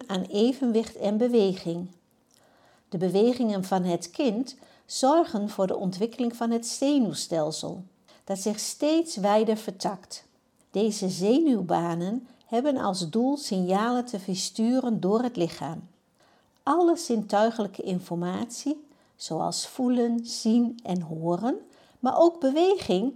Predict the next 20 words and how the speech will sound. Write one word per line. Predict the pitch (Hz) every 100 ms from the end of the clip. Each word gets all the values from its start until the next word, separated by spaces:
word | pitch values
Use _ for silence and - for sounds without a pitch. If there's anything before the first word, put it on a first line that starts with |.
| -
wordt | 202 214
op | 185 -
deze | 185 220 254 254
manier | 220 190 208 226
verstuurd | 233 175 - - 214 226 269 -
en | 196 214
aangestuurd. | 294 302 262 - - - 156 147 143 - _ _ _ _ _ _ _
De | 254
bewegingen | 285 311 339 277 254
zijn | 240 196 190
nog | 180 -
niet | 208 214 -
bewust, | - 160 165 143 - - - _
nog | 233 254
niet | 381 381
gericht. | - 285 277 208 - - - _ _ _ _ _
Het | 196 202
zijn | - - 202 240 262 - -
reflexmatige | 185 185 - 190 185 - 180 190 247 277 262 247
bewegingen. | 214 185 165 156 165 156 156